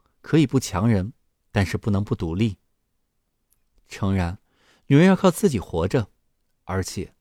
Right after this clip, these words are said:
必须靠自己活着，尽力达到理应达到的独立的高度，拥有与之相适应的独立精神，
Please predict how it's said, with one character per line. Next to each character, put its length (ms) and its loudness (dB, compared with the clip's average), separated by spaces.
必 160 2
须 180 -4
靠 200 -2
自 140 -4
己 120 -8
活 240 -8
着， 240 -12
尽 180 4
力 120 6
达 200 0
到 300 2
理 180 -4
应 160 0
达 180 -4
到 120 0
的 80 -2
独 180 -8
立 120 0
的 100 0
高 200 -4
度， 240 -4
拥 220 4
有 260 0
与 120 0
之 120 -4
相 220 0
适 200 -2
应 80 2
的 80 0
独 160 -4
立 100 0
精 240 -2
神， 220 -6